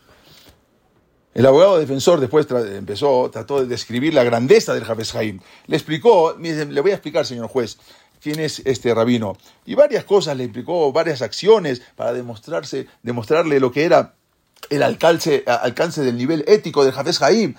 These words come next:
Entre unas cosas le dijo al abogado, le dice, "Mire, en una ocasión, el, este rabino hospedó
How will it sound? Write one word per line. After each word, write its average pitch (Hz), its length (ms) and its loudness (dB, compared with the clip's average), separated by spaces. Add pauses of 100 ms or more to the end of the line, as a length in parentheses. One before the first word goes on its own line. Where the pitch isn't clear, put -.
(460)
Entre 175 220 0
unas 262 220 2
cosas 180 340 2
le 151 80 4
dijo 165 160 2
al 156 80 6
abogado, 147 380 6
le 139 80 0
dice, 160 140 -4
"Mire, 190 220 -6
en 165 80 -8
una 208 120 -6
ocasión, 190 480 0 (540)
el, 139 240 0
este 160 220 -4
rabino 160 420 -4
hospedó 131 580 4